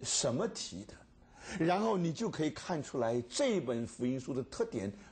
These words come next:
到底在什么地方。那不止如此，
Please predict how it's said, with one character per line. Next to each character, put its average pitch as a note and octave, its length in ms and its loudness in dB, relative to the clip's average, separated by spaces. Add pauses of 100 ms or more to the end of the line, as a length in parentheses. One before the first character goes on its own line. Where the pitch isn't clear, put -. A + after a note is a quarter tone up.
(120)
到 B2 180 2
底 F#2 140 -4
在 F#2+ 140 -8
什 - 180 -12
么 - 140 -20
地 - 80 -18 (120)
方。 - 120 -16 (840)
那 C#3+ 120 2
不 C#3+ 160 0
止 A2 160 0
如 F2+ 160 -2
此， - 300 -6